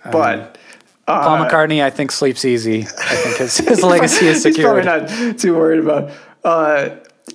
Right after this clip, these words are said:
Speaker 2: he, so, so Wilson, he, he, he named Hey, Hey Jude was the name of the subsequent album. So I, I think he knew what he had with this cover.
Speaker 1: That's bold.
Speaker 2: Yeah. And the song itself blew up the career of Duane Allman.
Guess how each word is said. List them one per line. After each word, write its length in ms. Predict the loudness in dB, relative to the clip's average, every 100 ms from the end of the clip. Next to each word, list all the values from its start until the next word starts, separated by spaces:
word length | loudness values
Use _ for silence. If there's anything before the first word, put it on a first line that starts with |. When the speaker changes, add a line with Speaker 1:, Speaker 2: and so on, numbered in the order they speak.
| -4
Speaker 2:
he, 200 | -4 0
so, 260 | 0 -2 -2
so 120 | -2
Wilson, 500 | 0 0 0 -2 -2
he, 320 | -4 -4 -2
he, 180 | -2 -4
he 300 | -6 -6 -2
named 420 | 0 0 0 -2
Hey, 280 | -4 -6 -4
Hey 160 | -4
Jude 240 | -2 -2 0
was 120 | -2
the 60 | 0
name 200 | 0 0
of 80 |
the 60 | -2
subsequent 460 | -2 -2 -2 -4 -2
album. 420 | -2 -2 -4 -6
So 160 | -2 -2
I, 200 | 0 -2
I 60 |
think 120 | -2 -2
he 80 | 0
knew 200 | 2 2
what 160 | 0
he 80 | -2
had 520 | -4 -4 -2 -4 -8 -10 -6
with 160 | -4
this 220 | -2 -6
cover. 240 | -6 0 2
Speaker 1:
That's 160 | 2 2
bold. 400 | 2 2 0 -4 -20 -4
Speaker 2:
Yeah. 340 | -2 0 -4 -12 _ _ _ _ _ _ -14 -6
And 80 | -4
the 60 |
song 280 | -2 0 0
itself 720 | -2 -2 -2 -2 -4 -10 -20 -10
blew 380 | -4 -2 2 2
up 160 | 0
the 100 | -2
career 320 | -6 -4 -2 -2
of 100 | -4
Duane 260 | -6 -2
Allman. 520 | -2 -2 -2 -6 -8